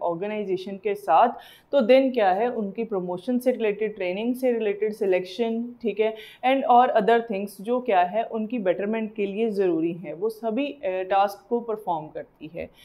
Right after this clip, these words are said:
right? so that वो क्या है, motivated होके organization में काम करें and organization के साथ loyal रहें। उसके बाद है third point to facilitate growth and diversification।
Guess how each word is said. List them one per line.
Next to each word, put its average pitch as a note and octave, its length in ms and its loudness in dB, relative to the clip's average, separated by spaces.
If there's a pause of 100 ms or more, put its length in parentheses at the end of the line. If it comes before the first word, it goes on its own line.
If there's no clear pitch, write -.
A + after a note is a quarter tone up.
(300)
right? C#4 320 2 (560)
so C#4 120 6
that B3+ 280 6
वो B3+ 140 2
क्या B3 160 2
है, A#3 120 2
motivated A3+ 580 0
होके G#3+ 260 -2
organization G3 680 0
में G#3 260 -8
काम F#3 280 2
करें G3+ 560 -4
and G#3 120 -10
organization F#3 760 -2
के G3 120 -6
साथ G#3 200 -2 (120)
loyal F3+ 300 6
रहें। D#3+ 420 -8 (560)
उसके C4+ 300 0
बाद A3 360 6
है G3 220 -2
third G3+ 440 6
point A#3+ 320 4 (220)
to C#4 100 2
facilitate C4 800 2
growth A#3 640 6 (220)
and A#3+ 500 2
diversification। F#3 960 0